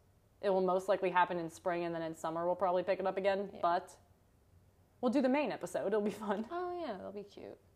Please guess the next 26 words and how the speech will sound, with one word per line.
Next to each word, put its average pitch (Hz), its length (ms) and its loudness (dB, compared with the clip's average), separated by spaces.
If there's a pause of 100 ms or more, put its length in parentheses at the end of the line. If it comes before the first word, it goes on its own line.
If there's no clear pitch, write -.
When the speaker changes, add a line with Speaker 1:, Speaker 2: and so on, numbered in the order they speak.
(120)
Speaker 1:
How 233 80 0
cute! 170 340 -6 (200)
But, 170 380 2
um, 170 460 0 (1200)
we, 220 400 0
we 214 160 0
definitely 226 400 4
will 196 180 6
see 196 160 -2
you 175 100 0
next 160 260 -6
week. - 260 -12 (500)
So, 190 100 0
Speaker 2:
Okay. 147 120 0 (140)
Speaker 1:
I 180 40 -4
promise 214 420 6
this 202 200 0
time, 180 300 4
I 190 80 0
cross 196 280 4
my 180 120 0
fingers, 165 440 -8
I 180 80 -2
promise 175 340 0
this 160 180 -12
time, - 180 -8